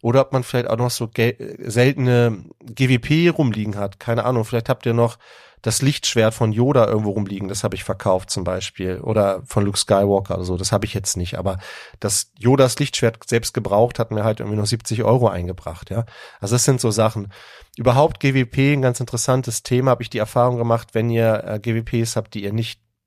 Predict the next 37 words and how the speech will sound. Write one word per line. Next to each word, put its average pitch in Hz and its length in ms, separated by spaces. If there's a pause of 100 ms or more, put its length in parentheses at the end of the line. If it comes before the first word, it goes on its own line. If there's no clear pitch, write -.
(180)
behalten 139 440
wollt, 143 200
ihr 117 60
nicht 113 160
selber 104 220
bauen 127 320
wollt, 131 220
dann 113 120
verkauft 120 520
die - 40
möglichst 113 500
schnell 147 420
und 107 100
möglichst 110 360
bald, 127 340
weil 113 160
die 113 120
sonst 117 360
schnell 117 320
wieder 110 300 (800)
verschwinden, 131 640
so, 104 320
äh, 104 40
unter 113 280
dem 110 200
Radar 110 420
sind 107 160
die 107 40
dann 107 120
wieder 107 180
weg. 123 220 (480)
Ähm, 101 340
das - 200
Blacktron-Raumschiff 101 840
zum - 160
Beispiel 95 420
oder 98 420